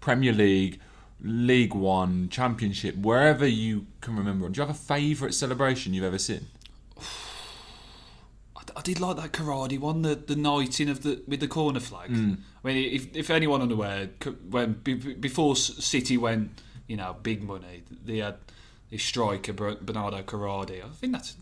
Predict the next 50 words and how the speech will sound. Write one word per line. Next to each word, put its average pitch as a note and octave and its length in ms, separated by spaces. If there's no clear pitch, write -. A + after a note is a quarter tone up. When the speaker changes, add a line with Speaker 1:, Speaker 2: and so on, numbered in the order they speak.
Speaker 2:
I - 40
think A#3+ 160
that's, - 380
I - 40
think G3+ 120
that's - 140
the B2 80
correct. G#2 360
Speaker 1:
I, B2 180
I B2+ 80
think C#3+ 220
that's, F2 300
I G2+ 40
think - 220
it's - 80
Speaker 2:
Yeah, D#3+ 160
Speaker 1:
probably C3 120
Speaker 2:
it D#3 120
was, E3+ 100
it F3+ 40
was D#3+ 120
an F3 220
aging D#3 460
Italian C3 480
striker. G#2+ 720
We'd A2 180
have A2 160
had A#2+ 160
him A2 120
for A#2 140
about G#2+ 260
six A#2 340
months, G2 380
and A2+ 120
I - 20
think B2+ 200
he B2 60
scored A2+ 320
about G2 280
two B2+ 280
or G#2+ 60
three G#2+ 300
goals G2 320
for G2+ 120
City. F#2+ 480
But G2+ 140
when C3 180
Speaker 1:
Mm. - 20
Speaker 2:
he C#3 60
scored, G2+ 720